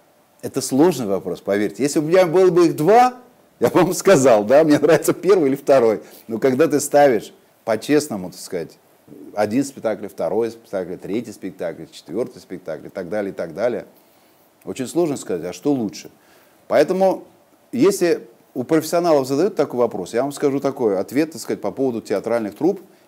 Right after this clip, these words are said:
по поводу театральных коллективов всех остальных, так сказать, национальностей. Это что касается не русского, а всего ост-, я хочу сказать, что на самом-то деле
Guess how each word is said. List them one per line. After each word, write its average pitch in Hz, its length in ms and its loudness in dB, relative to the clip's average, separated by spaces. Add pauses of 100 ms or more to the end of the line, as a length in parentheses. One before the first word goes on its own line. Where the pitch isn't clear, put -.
по - 120 -4
поводу 135 260 -2
театральных 113 480 -4
коллективов 107 480 -2
всех 110 160 -6
остальных, 101 360 -8
так - 60 -16
сказать, - 300 -12
национальностей. 85 800 -12 (180)
Это 82 160 -14
что 87 180 -10
касается 87 460 -10
не 90 80 -8
русского, 113 380 -6
а 80 40 -10
всего 98 180 -8
ост-, - 120 -12 (840)
я 123 100 -2
хочу 160 180 -8
сказать, 143 360 0
что 156 440 0 (380)
на 135 180 -2
самом-то 196 440 0
деле 107 340 -4